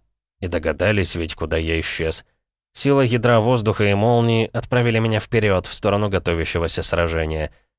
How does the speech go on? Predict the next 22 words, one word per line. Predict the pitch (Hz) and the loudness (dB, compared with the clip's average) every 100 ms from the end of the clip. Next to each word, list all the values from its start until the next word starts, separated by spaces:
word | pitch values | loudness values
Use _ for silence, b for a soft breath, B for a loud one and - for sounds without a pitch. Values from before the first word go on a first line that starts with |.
| - | -4
Наблюдать | 95 92 95 95 | -2 0 2 2
за | 87 | 2
мучением | 87 85 107 98 90 85 | -2 0 -2 0 0 0
на | 82 | -2
лицах | 90 90 85 - | -2 -4 -4 -2
собравшихся | 85 82 87 - 85 - 85 | -2 0 -2 -2 -4 -4 -4
предать | 90 87 85 - | -2 -2 -2 -2
своего | 85 85 87 | -4 -2 -2
императора | 85 87 85 80 80 | -2 -2 -2 0 -4
шайтранов | - 80 71 87 82 80 82 | -2 -4 -4 -4 -2 -4 -4
было | 82 80 | -2 -2
любопытно. | 82 80 - 92 - - - _ _ _ - | -2 -4 -4 -6 -6 -10 -10 _ _ _ -8
По | 98 | -2
крайней | 131 143 139 | 0 2 2
мере, | 135 127 | 2 0
приятнее, | 123 107 113 120 - 110 110 | 0 0 0 0 0 0 0
чем | 101 98 - | -2 -2 -4
оскалившиеся | 95 - 110 107 - 95 87 85 | -6 -4 -2 -2 -2 -2 -2 -4
в | - | -4
предсмертной | 87 - 95 92 92 85 | -6 -2 -2 -2 -2 -2
агонии | 85 90 85 85 | 0 -2 0 0
рожи, | 85 95 95 | 2 0 0